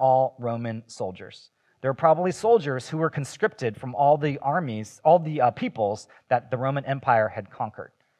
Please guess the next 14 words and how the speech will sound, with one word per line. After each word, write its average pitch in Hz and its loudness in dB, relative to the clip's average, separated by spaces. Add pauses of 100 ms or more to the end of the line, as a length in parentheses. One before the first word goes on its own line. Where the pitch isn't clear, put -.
(300)
And 113 -8
so - -6
what 139 -2
that 143 6
means 214 -2
is, 110 -4
in 143 -4
the, 143 0 (160)
this 147 -2
auxiliary 156 0
cohort 143 -2
that 123 -2
were 123 -8
beating, 135 -6